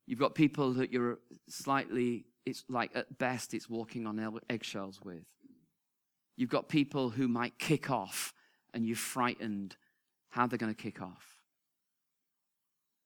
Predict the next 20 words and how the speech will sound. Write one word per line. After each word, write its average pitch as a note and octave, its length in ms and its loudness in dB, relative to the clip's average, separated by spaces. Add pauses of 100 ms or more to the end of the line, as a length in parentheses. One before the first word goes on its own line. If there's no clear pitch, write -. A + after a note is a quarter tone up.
(1500)
And B2 100 -2
this A#2+ 140 -4
morning, D3 300 4
all B2 120 0
I B2 60 0
wanna A#2 180 -2
say A#2 280 -4
is G#2 160 -8
this, A2 420 -8 (1400)
that A#2 140 -10
God A#2+ 160 -4
says, A2 500 -8 (300)
"I G#2+ 80 -10
really A2+ 320 -8
love A2 180 -12
them." F#2+ 160 -18 (2500)
And, B2+ 320 4 (760)
and C3+ 100 2
some D#3+ 260 4
days, B2+ 500 -4